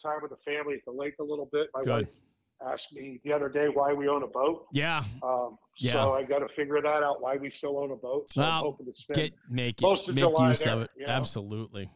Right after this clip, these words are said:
Speaker 2: You need to, for
Speaker 1: Right.
Speaker 2: sure. Well, listen, man, I, um, I appreciate you. Thank you very much for taking time out of your schedule today to spend some time with me and our community at National Fire Radio. It just means the world. And, uh, listen, I appreciate you as a brother,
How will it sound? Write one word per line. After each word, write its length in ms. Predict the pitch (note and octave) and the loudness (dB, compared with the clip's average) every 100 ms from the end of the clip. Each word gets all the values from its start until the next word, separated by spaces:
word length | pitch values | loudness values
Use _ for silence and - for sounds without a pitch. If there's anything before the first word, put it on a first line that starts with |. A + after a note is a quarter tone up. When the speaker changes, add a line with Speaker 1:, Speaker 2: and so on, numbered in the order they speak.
| - | -8
Speaker 2:
You 120 | A#2+ | -4
need 240 | A#2+ C3 A2+ | -2 -2 -4
to, 200 | G#2+ G2 G2+ | -8 -8 -10
for 140 | - | -10
Speaker 1:
Right. 100 | - | -8
Speaker 2:
sure. 360 | - B2+ B2 G#2 - - - - - | -8 -4 -4 -4 -8 -20 -20 -20 -2
Well, 200 | E3 F3 | 0 2
listen, 300 | F3+ F3 F3 | 0 0 0
man, 260 | E3 E3+ E3 D3+ | 0 0 -2 0
I, 320 | E3 F#3+ G3+ | 0 2 2
um, 480 | F#3 E3+ D#3+ C3 D3+ D3+ | 2 2 2 -2 -4 -4
I 80 | |
appreciate 540 | D#3 D3+ C#3 - B2 B2 | 0 4 2 2 -2 -2
you. 140 | A#2+ | -4
Thank 300 | - D#3 D#3+ | -2 -2 0
you 80 | D#3+ | 0
very 300 | C3 D3+ D3+ | 2 2 4
much 220 | D3 C#3+ | 4 2
for 80 | - | 0
taking 280 | B2+ C3+ C3 | 0 0 0
time 240 | C#3 C3 | 0 0
out 120 | C3 B2+ | 2 0
of 60 | |
your 100 | B2 | -2
schedule 360 | A#2 C3 B2 A#2 | -2 -2 -2 -2
today 260 | A2 B2 B2 | -2 0 0
to 80 | |
spend 260 | A2 B2+ A#2+ | 0 -2 -2
some 120 | B2+ | 0
time 180 | B2 B2 | 0 2
with 140 | A#2 A#2 | 2 2
me 120 | C3 | 2
and 80 | A#2+ | 2
our 120 | A#2 | 0
community 480 | A#2+ B2 B2 A#2+ A#2 | 0 2 2 2 0
at 80 | |
National 340 | A#2+ A#2 - A2+ | -2 -6 -4 -4
Fire 260 | B2 A#2 | -2 0
Radio. 340 | A2+ A#2+ A#2+ A#2 | 0 0 -2 -4
It 40 | |
just 180 | A2 B2 | -4 -2
means 200 | C#3+ A#2+ | -2 -2
the 80 | F#2+ | -6
world. 340 | G2 G2+ G2 - - - _ - | -6 -6 -8 -12 -20 -20 _ -10
And, 360 | G#2+ A2+ A#2 A#2+ | -4 -2 -2 -2
uh, 420 | A#2+ B2 B2 C#3+ | -2 -2 -2 -4
listen, 280 | B2+ D3+ E3+ | -4 -2 -2
I 140 | C#3 D#3+ | -2 0
appreciate 420 | - F#3 G3+ F#3 | 0 0 0 0
you 140 | F3 | 2
as 100 | E3 | 2
a 20 | C#3+ | 2
brother, 320 | F3 D3+ | 2 4